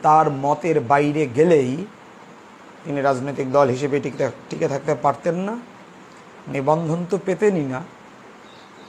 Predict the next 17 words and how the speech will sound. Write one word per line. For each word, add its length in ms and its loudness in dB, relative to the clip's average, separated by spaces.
এবং 240 2
নিবন্ধন 640 0
বাতিল 380 2
হয়ে 220 -4
যেত, 280 -10
যেটা 220 -4
আমরা 180 0
জামায়াতের 540 0
ক্ষেত্রে 300 -12
দেখেছি। 380 -16
তো 100 -8
সেই 280 0
আচরণ 440 2
বা 160 -2
একই 300 0
আচরণ 460 0
এখন 300 0